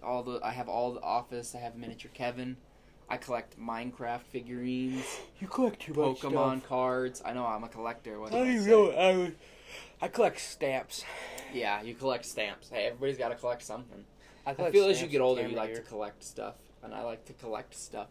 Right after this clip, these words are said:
Speaker 2: I
Speaker 1: It's
Speaker 2: collect
Speaker 1: just
Speaker 2: a lot
Speaker 1: like
Speaker 2: of
Speaker 1: you, you could
Speaker 2: camera gear.
Speaker 1: technically say you collect boxes. I mean, you've got boxes for everything right over there. You've got your Switch box, your iPad, but I collect my boxes.
Speaker 2: My iPad box, my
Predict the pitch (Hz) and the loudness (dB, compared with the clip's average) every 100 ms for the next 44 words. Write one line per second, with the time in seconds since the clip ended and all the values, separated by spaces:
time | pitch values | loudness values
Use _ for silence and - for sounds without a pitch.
0 | - 139 156 160 233 - 165 165 156 139 | -12 -2 0 2 2 2 0 -2 -8 -10
1 | - 139 139 143 131 139 139 131 127 123 | -8 -8 -6 -6 -4 -2 -2 -2 -4 -4
2 | - 117 117 - 123 127 - - - - | -4 0 2 0 -6 -8 -10 -18 -20 -20
3 | - - - - 135 135 131 143 131 131 | -20 -20 -20 -4 0 0 0 0 2 0
4 | 120 123 131 - 131 113 - 120 135 139 | 2 2 2 -2 -10 -10 -8 -2 0 -2
5 | 131 113 101 95 98 95 95 87 - - | -6 -8 -6 -6 -6 -4 -2 -4 -8 -18
6 | - 139 135 107 98 - 139 131 - 127 | -12 -6 0 0 -2 -4 -4 -4 -2 0
7 | 127 135 - - 107 123 - 120 120 120 | 0 -2 -10 -6 -4 -4 -4 -4 -2 -4
8 | 143 165 156 135 160 143 143 - 160 - | -2 -2 -2 -4 -2 -2 -4 -8 -14 -14
9 | - - 139 143 135 131 135 135 - 139 | -18 -8 -4 -4 -4 -2 0 0 -4 -6
10 | 127 123 | -6 -6